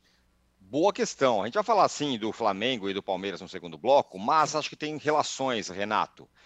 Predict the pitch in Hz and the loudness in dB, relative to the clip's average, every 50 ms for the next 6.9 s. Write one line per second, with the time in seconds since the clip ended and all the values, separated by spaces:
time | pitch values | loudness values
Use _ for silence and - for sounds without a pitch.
0 | _ _ _ _ _ _ - 98 135 139 135 107 92 110 135 123 107 110 127 139 | _ _ _ _ _ _ -4 -2 0 0 0 -2 -4 -4 0 0 2 4 2 2
1 | - 123 120 110 107 120 156 180 - 175 147 139 120 95 113 110 104 95 90 _ | 0 -2 -12 -12 -10 -8 -6 -2 -2 0 0 0 0 2 2 2 2 2 -2 _
2 | - 101 92 - 107 95 - - 104 - 98 82 90 101 98 104 95 85 87 80 | -14 -12 -6 -4 -4 -4 -4 -6 -8 -6 -4 -4 -4 -6 -10 -10 -12 -10 -10 -10
3 | 69 64 69 85 92 120 143 123 98 98 135 151 156 147 123 85 123 120 117 113 | -12 -14 -10 -4 0 0 0 0 0 0 0 0 0 -2 -2 0 2 4 4 4
4 | 107 - 123 175 202 175 165 123 104 135 147 135 131 117 - - 110 107 123 156 | 4 2 0 -2 -2 -2 -4 -2 0 0 0 0 0 -4 -4 -2 -2 -2 0 -2
5 | 160 - - 104 123 156 - 156 139 123 143 143 - 131 139 156 - - 156 160 | -4 -4 -4 2 2 2 4 4 2 0 -2 -4 -2 2 2 2 2 4 2 0
6 | 165 160 151 131 117 - - - 151 147 131 - - 131 107 78 - | 2 2 2 2 0 0 -2 0 0 0 0 -2 -4 -6 -6 -6 -8